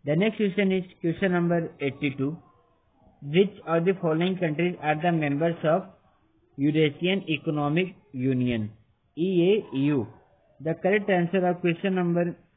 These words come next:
eighty-two is option number C, three, four, and five only. Kyrgyzstan, Russia, Kazakhstan. The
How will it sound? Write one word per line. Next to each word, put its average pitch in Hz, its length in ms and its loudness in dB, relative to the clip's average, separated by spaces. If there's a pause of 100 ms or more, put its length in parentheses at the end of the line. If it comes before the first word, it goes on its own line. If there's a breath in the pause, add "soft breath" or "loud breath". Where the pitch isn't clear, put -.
(160)
eighty-two 180 580 2
is 147 220 2 (760)
option 170 340 -2
number 160 420 2 (600)
C, 113 240 -4 (320)
three, 190 200 0 (100)
four, 190 240 0
and 175 340 0
five 143 240 -2
only. 110 380 -2 (460)
Kyrgyzstan, 180 680 -2 (160)
Russia, 165 600 -2 (200)
Kazakhstan. 143 720 -4 (1120)
The 151 260 0